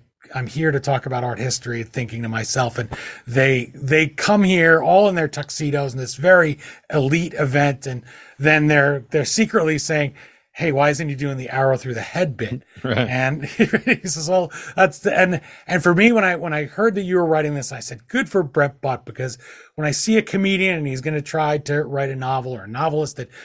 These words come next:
Speaker 1: is gonna try acting as serious, even if they fail greatly, I think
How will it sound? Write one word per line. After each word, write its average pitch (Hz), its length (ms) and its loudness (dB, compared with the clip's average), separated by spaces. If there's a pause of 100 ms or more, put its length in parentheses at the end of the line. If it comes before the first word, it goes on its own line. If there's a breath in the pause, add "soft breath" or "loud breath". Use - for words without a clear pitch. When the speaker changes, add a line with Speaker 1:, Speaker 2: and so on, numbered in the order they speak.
(120 loud breath)
Speaker 1:
is 139 120 -6
gonna 135 180 -2
try 139 200 -2
acting 135 440 0
as 92 200 -20
serious, 190 560 0 (160 loud breath)
even 233 200 2
if - 100 0
they 175 160 -2
fail 165 580 -2
greatly, 120 600 -10
I 127 160 -8
think 139 320 -8